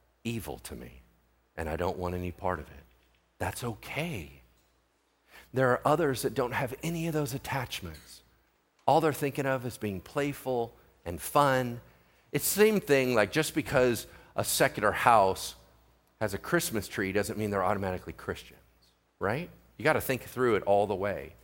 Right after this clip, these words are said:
But if it is sin to you, and it's drawing you somewhere, it's sin to you. You got that? So, but when we determine it for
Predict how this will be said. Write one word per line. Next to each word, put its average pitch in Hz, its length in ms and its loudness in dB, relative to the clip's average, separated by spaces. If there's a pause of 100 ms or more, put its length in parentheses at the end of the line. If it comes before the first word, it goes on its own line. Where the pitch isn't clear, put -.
(680)
But - 320 -2
if 127 200 -2
it 117 100 -2
is 107 180 -2
sin 82 760 -2 (320)
to - 160 -6
you, 113 400 -2 (920)
and 120 140 -2
it's 160 240 -2
drawing 101 800 2
you 87 200 -2
somewhere, 80 800 -4 (840)
it's 85 160 -8
sin 120 420 -4
to 82 140 -10
you. 69 160 -14 (520)
You 101 100 -4
got 104 240 0
that? 190 220 -10 (760)
So, 139 460 4 (100)
but - 160 4
when 208 260 2
we 214 140 0
determine 185 640 -2
it 131 160 -2
for - 200 -2